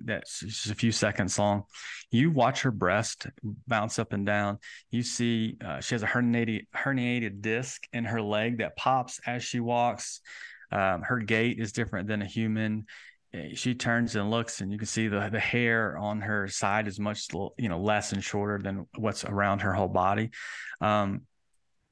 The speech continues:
this is, if this is a suit, this is the most incredible suit. I mean, there's, this is the time when they're making Planet of the Apes, so there's nothing. This is way <laughs> beyond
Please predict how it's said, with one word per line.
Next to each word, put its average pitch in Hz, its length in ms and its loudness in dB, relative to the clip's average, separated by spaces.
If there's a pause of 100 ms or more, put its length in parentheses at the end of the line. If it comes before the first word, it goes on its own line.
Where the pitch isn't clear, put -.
(120)
this 185 240 4
is, 107 140 2
if 151 160 0
this 214 140 2
is 98 60 -6
a 98 60 -4
suit, 110 280 -4
this 127 140 -4
is - 60 -8
the 104 40 -4
most 107 220 -4
incredible 101 520 0
suit. 95 400 -4
I 113 60 0
mean, 110 220 4
there's, 127 320 4
this 143 240 0
is 104 100 0
the 95 80 -4
time 104 220 0
when 101 80 -2
they're 95 100 -2
making 104 280 -4
Planet 104 260 -2
of 90 80 -4
the 87 40 -2
Apes, 92 260 -6
so 87 120 -4
there's 104 280 0
nothing. 92 520 0
This 117 200 -2
is 95 120 -4
way 113 240 2
<laughs> 107 120 0
beyond 104 420 2